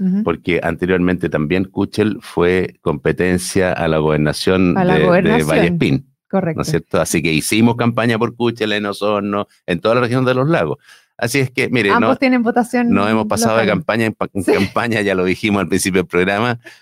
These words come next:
Speaker 2: esta es una campaña más. Así es que lo que sí, decir que tenemos, eh, gente competente para ocupar el cargo de gobernador y que se pongan de acuerdo nomás, porque esa, esa es parte del trabajo que tienen que hacer las directivas.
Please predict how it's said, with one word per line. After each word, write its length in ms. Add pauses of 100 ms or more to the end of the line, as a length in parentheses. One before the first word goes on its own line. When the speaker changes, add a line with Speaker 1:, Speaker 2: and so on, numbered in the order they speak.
(160)
Speaker 2:
esta 260
es 60
una 100
campaña 460
más. 240 (300)
Así 260
es 140
que 360
lo 220
que 140
sí, 360
decir 320
que 120
tenemos, 420 (240)
eh, 180
gente 260
competente 580
para 180
ocupar 280
el 120
cargo 260
de 60
gobernador 540
y 120
que 120
se 100
pongan 260
de 60
acuerdo 280
nomás, 260
porque 300
esa, 360
esa 180
es 40
parte 240
del 120
trabajo 260
que 60
tienen 180
que 60
hacer 180
las 120
directivas. 440